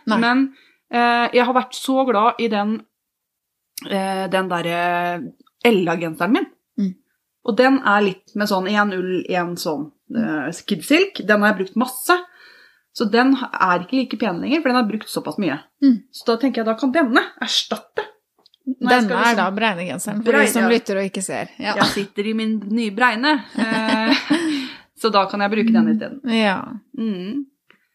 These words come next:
Speaker 2: Så sånn er det. Så det er det jeg har drevet med siden sist.
Speaker 1: Herlig.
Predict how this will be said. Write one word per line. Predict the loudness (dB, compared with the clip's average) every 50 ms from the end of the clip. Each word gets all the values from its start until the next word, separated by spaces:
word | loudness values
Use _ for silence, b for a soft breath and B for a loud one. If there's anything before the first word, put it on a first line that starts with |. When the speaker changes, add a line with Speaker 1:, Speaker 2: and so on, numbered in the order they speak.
| _ _ _ _ _ _
Speaker 2:
Så | -8 -6
sånn | -4 -4 -4 -2 -2 -2
er | 0
det. | 0 0 0
Så | 0 0
det | 2 2
er | 2 2
det | 2 2
jeg | 2 2
har | 2
drevet | 2 0 0 0 -2 -4 -6
med | -4 -4
siden | -4 -4 -2 -2
sist. | -2 -4 -4 -8 _ _ _ _ _ _ _ _ _ _ _ _ _ _ _ -2
Speaker 1:
Herlig. | 2 2 2 2 0 -4 -6 -6